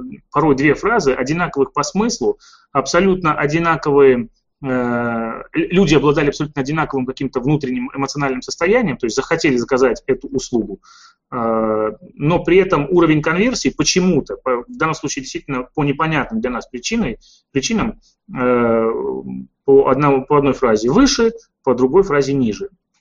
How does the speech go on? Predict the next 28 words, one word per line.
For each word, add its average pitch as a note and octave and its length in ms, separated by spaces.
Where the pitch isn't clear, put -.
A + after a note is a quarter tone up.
Понять, E3+ 460
предугадать C#3 640
это B2+ 460
практически D3+ 500
невозможно. B2 560
И - 60
в C3 60
данном E3 200
случае G#3+ 320
как C3+ 120
раз, B2+ 320
э, A#2+ 520
к - 100
нам C3+ 140
на A#2+ 80
помощь A3 300
приходят G3 400
вот E3 160
дополнительные C3 540
сервисы E3+ 480
для, C#3 300
э, A#2 180
подобного, B2 640
м, B2 260
отслеживания, C#3+ 840
э, B2 240
эффективности C#3+ 500
работы A2+ 460